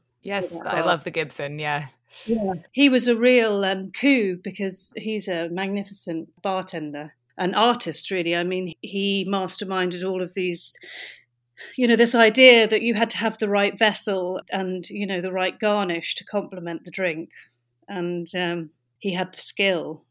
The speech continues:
Speaker 2: to pull all of those elements together. The look of those drinks is really, was really his, his work from, from the beginning.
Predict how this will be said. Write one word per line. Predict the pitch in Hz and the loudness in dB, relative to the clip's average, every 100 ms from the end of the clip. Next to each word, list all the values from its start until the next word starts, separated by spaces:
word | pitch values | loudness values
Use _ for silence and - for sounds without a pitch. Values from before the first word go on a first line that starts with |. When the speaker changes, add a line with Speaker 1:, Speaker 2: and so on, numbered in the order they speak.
| - | -20
Speaker 2:
to | - | -20
pull | 180 - 196 180 | -12 -6 -4 -4
all | - 208 202 | -4 -2 -2
of | 185 | -2
those | 175 165 | -4 -4
elements | 170 165 165 160 - | -2 -4 -4 -6 -8
together. | - 175 156 156 - _ - | -8 -8 -8 -10 -12 _ -6
The | 202 | -2
look | 202 220 - | 0 -2 -6
of | 180 | -4
those | 170 170 | -2 -2
drinks | - 185 180 - | -4 -4 -4 -8
is | 170 | -6
really, | 185 175 170 165 156 _ _ _ _ - | -4 -2 -2 -4 -8 _ _ _ _ -14
was | 190 175 | -12 -4
really | 214 202 190 | -4 -2 -4
his, | 185 208 196 - - | -4 -2 0 -2 -4
his | - 202 175 | -8 -6 -4
work | 196 175 175 - - _ - | 0 0 -2 -6 -20 _ -16
from, | 202 185 185 185 185 - | -10 -8 -8 -10 -12 -14
from | - 180 | -10 -8
the | |
beginning. | 170 180 180 170 170 180 | -6 -6 -6 -6 -6 -10